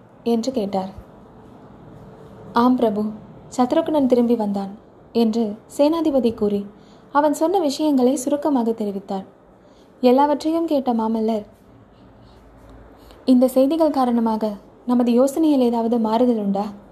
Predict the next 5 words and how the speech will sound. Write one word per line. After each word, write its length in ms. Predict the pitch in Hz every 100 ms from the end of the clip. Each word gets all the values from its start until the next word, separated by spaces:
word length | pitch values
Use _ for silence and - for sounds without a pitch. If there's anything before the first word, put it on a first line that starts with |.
| - - - -
என்று 280 | 226 233
கேட்டார். 380 | 254 196 196 190 - - - - - - - - - - - - - - - -
"விசேஷமாக 760 | 220 226 294 294 311 302 339
ஒன்றுமில்லை 480 | 311 254 269 254 240
பிரபு, 340 | 233 214 214